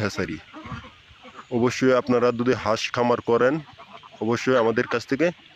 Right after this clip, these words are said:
নিতে পারবেন। তো আমাদের স্ক্রিনে দেওয়া নাম্বার আছে, ওখানে যোগাযোগ করতে পারেন। আপনারা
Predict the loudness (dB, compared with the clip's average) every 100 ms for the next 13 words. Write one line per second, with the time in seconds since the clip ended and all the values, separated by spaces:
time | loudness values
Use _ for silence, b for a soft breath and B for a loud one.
0 | -4 -2 0 0 -2 -4 -10 -14 -14 -18
1 | -18 -20 _ _ -20 -20 _ _ -20 _
2 | -2 2 4 4 4 4 2 2 2 4
3 | 2 2 2 2 0 2 4 4 2 2
4 | 2 2 0 -2 -2 -4 -4 -4 -12 _
5 | _ -20 _ _ -6 -2 -2